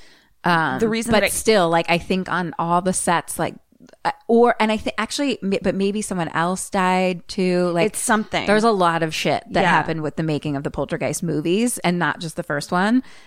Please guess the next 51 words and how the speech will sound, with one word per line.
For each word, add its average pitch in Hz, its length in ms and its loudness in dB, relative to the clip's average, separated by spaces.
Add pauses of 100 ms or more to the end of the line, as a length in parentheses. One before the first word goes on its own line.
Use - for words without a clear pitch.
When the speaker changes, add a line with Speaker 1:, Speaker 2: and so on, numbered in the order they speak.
(100)
Speaker 1:
There's 175 240 -2
a, 160 240 2
I'll 165 100 0
do 170 140 -2
that 170 120 -4
for 190 100 -4
postmortem. 156 440 -2
Speaker 2:
Yeah. 202 100 2
Speaker 1:
That'll - 100 0
be - 40 -6
fun. - 440 -6
Speaker 2:
Yeah, 175 160 0
that'll 160 180 -4
be 160 80 -6
great. 127 220 -8 (160)
Speaker 1:
But 196 120 -4
yeah, 226 260 0
sh-, 208 100 -10
I 196 80 -6
think 196 180 -6
she 185 160 -10
died. - 360 -12
Speaker 2:
Yeah, 185 480 -2
'cause 220 220 -4
I, 214 300 0
I 202 120 0
was, 208 220 -4 (140)
I've 190 220 -2
gone, 190 460 0
I 185 60 -6
think 180 140 -6
I 170 60 -4
told 165 180 -6
you 160 80 -6
this. 156 280 -8
I 185 100 0
went 185 200 -2
back 170 260 -2
into, 165 260 -10
like, 151 320 -6 (100)
the 165 180 -6
le-, 156 280 -2
the, 160 320 -4 (400)
the - 180 0
archives 160 680 -2
of 151 420 -6
My 151 240 -8
Favorite 151 280 -6
Murder, 165 480 -6
which 175 240 -8
is 156 440 -8